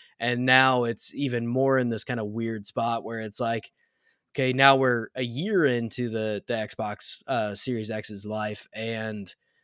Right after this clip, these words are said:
this game is slightly held back. It still looks gorgeous, but it's slightly held back to what it probably could have been if it was solely a next-gen game. And, you know, like, Miles Morales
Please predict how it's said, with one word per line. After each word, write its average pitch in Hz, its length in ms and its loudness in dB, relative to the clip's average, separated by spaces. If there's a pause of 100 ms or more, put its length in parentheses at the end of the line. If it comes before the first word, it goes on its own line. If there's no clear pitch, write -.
(300)
this 120 180 -4
game 120 360 -4
is 107 520 -4 (580)
slightly 202 560 0
held 190 240 4
back. 151 260 4
It 139 80 -4
still 190 220 2
looks 180 220 2
gorgeous, 143 560 2
but 117 360 0 (540)
it's 202 240 -8
slightly 202 580 2
held 151 280 4
back 135 280 2
to 143 120 -2
what 127 180 0
it - 180 -4
probably 127 500 0
could 127 180 -2
have 107 60 -2
been 110 180 -4
if 104 140 -8
it 113 80 -4
was 104 140 -4
solely 110 340 -2
a 101 60 -4
next-gen 98 440 -8
game. 101 280 -8
And, 101 240 -8
you 113 140 -8
know, 107 140 -8
like, 107 220 -6
Miles 135 340 2
Morales 123 560 0